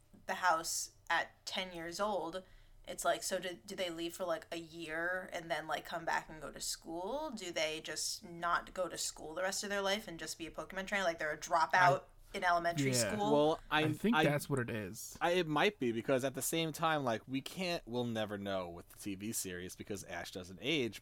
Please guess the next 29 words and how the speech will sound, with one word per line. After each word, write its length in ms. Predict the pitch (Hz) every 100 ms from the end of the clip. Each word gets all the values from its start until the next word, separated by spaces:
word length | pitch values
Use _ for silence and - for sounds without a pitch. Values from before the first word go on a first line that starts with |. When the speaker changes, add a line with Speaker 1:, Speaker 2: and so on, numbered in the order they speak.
| -
Speaker 3:
but 360 | 180 165 92 - - - -
Speaker 2:
<laughs> 260 | 143 - 117
Speaker 3:
we 200 | 143 139
know 640 | 151 175 175 151 135 131 101
for 160 | 143 120
a 80 |
fact 380 | - 143 135 -
that 320 | 113 92 98
Gary 760 | - 117 175 147 110 101 95 98 -
is 220 | 117 104
no 160 | 113 110
longer 400 | 104 104 92 92
a 40 |
Pokemon 480 | - 165 165 117 104
trainer 340 | - 98 95 95
and 260 | 92 101
is 220 | 101 101 -
following 320 | 113 110 104
in 80 | 98
the 80 |
footsteps 460 | - 139 - 107 -
of 100 | 98
his 100 | 92
grandfather 720 | - 117 123 98 95 92 95 _ - -
by 80 | 104
being 300 | 98 104 98
an 60 | 95
actual 380 | 92 - 87 82
researcher. 840 | 95 156 254 - 82 73 - 69